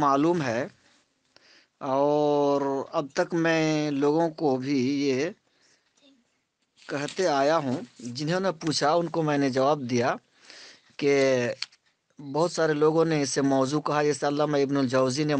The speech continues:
موضوع قرار دیا ہے اور بعض لوگوں نے ضعیف قرار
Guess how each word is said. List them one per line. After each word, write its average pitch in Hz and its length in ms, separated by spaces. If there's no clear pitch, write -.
موضوع 123 300
قرار 143 240
دیا 147 200
ہے 185 100
اور 151 380
بعض 160 180
لوگوں 156 220
نے 139 160
ضعیف 165 320
قرار 131 280